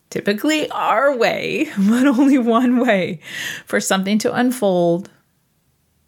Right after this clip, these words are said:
And when it does not unfold the way that you wanted, blame and resentment quickly follow. So let's think about this. I want you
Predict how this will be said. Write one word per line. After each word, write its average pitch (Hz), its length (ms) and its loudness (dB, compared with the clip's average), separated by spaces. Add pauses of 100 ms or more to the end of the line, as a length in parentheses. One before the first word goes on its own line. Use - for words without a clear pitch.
(160)
And 185 180 2
when 196 140 2
it 190 200 -2
does 180 180 -2
not 214 420 2
unfold 185 400 -2
the 175 60 0
way 170 200 2
that 160 140 -2
you 202 480 0
wanted, 214 840 -2 (1080)
blame 190 340 0
and 247 160 0
resentment 170 720 -2
quickly 185 340 -4
follow. 160 680 -2 (1000)
So 226 200 2
let's 294 240 -4
think 269 160 -4
about 185 200 -2
this. - 320 -10 (1040)
I 202 60 0
want 220 280 0
you 196 320 2